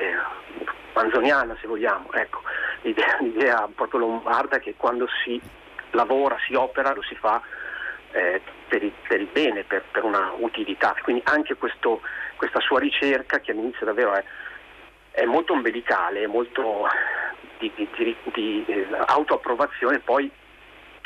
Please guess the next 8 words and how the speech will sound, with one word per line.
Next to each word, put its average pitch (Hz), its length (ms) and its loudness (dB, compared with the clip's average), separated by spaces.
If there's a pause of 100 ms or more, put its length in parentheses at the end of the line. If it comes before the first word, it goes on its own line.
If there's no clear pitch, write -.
(220)
va 123 200 4
verso, 120 600 0
eh, 98 220 -2
altri, 107 380 0
altri 107 340 0
lidi, 113 340 -2
e, 117 180 0
e 120 180 2